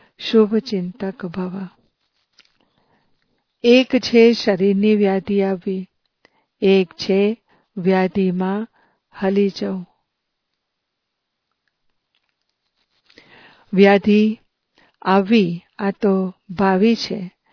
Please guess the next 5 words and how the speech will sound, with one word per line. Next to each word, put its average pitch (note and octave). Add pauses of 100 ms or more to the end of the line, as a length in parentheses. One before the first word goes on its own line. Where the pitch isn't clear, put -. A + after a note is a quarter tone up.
(480)
પરંતુ G3
શ્રેષ્ઠ A3
સ્થિતિનું G#3+ (220)
હલી G3+
ન F#3